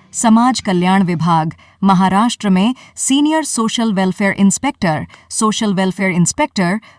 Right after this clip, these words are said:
वार्डन, लोअर ग्रेड स्टीनो और स्टीनोटाइपिस्ट के लिए वैकेंसी निकली है। तो यहाँ आप पेमेंट देख सकते हो, पच्चीस हजार पाँच सौ रुपये से एक लाख चालीस हजार दो सौ रुपये रहने वाली है।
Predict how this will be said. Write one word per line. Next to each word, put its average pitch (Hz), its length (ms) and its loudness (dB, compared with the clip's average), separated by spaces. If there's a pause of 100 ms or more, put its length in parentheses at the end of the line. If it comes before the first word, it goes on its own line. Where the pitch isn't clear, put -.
वार्डन, 202 560 2 (200)
लोअर 247 380 2
ग्रेड 202 280 0
स्टीनो 170 540 -2 (260)
और 269 180 2
स्टीनोटाइपिस्ट 269 880 -4
के 180 140 -4
लिए 180 360 -2
वैकेंसी 180 480 0
निकली 165 300 -2
है। 165 220 -4 (360)
तो 208 80 -2
यहाँ 196 340 2
आप 185 260 0
पेमेंट 175 340 0
देख 208 180 -2
सकते 185 300 -6
हो, 190 220 -2 (300)
पच्चीस 294 500 -4
हजार 220 400 0
पाँच 196 220 0
सौ 196 180 -4
रुपये 185 380 -2
से 170 320 -4 (100)
एक 294 260 -4
लाख 196 280 0
चालीस 240 480 -2
हजार 190 320 0
दो 220 260 -2
सौ 254 180 -2
रुपये 190 340 -2
रहने 175 260 0
वाली 170 260 0
है। 170 220 -2